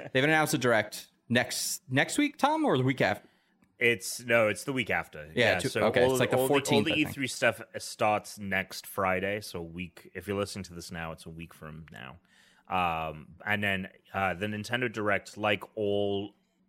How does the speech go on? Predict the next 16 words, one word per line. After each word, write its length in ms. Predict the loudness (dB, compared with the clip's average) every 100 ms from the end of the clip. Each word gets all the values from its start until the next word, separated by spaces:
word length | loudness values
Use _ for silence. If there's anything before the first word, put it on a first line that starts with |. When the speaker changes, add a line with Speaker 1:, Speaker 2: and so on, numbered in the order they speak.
| _ _ -10
Speaker 2:
Nintendo 440 | -8 -4 -4 -2
presentations 720 | 0 -2 -2 -6 -6 -6 -6
that 80 | -4
happen 240 | -2 -2 -4
during 220 | -6 -6
E 60 |
three, 220 | -8 -8 -8
is, 160 | -6
like, 180 | -10 -6
the 80 | -6
last 400 | -4 -6 -8 -10
thing, 360 | -8 -6 -8 -12 _ -20 -20 _
but 160 | -4 -2
now 240 | 0 0
it's, 180 | -2 -4
like, 200 | -6 -6